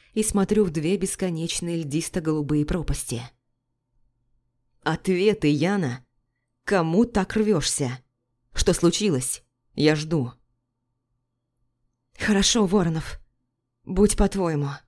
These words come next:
Делаю последний контрольный выстрел, говоря Михаилу правду.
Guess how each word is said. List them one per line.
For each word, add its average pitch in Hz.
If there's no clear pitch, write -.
Делаю 170
последний 165
контрольный 160
выстрел, 151
говоря 165
Михаилу 165
правду. 135